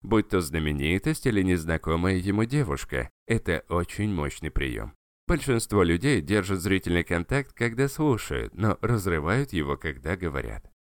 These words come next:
На примере Хью ты можешь научиться тому, как мощно оставлять внимание на человеке, когда он задаёт тебе вопрос. Иметь полное внимание человека, который тебе нравится, просто превосходно.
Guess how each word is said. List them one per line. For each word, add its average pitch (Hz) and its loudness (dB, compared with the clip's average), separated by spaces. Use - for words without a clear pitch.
На 107 0
примере 90 4
Хью 135 -2
ты 117 2
можешь 117 2
научиться 110 0
тому, 104 2
как 131 -2
мощно 104 0
оставлять 92 0
внимание 85 0
на 73 -4
человеке, 87 -4
когда 95 -2
он 127 0
задаёт 85 0
тебе 78 0
вопрос. 71 -2
Иметь 113 2
полное 110 6
внимание 87 4
человека, 92 0
который 87 2
тебе 87 0
нравится, 67 0
просто 123 0
превосходно. 73 -2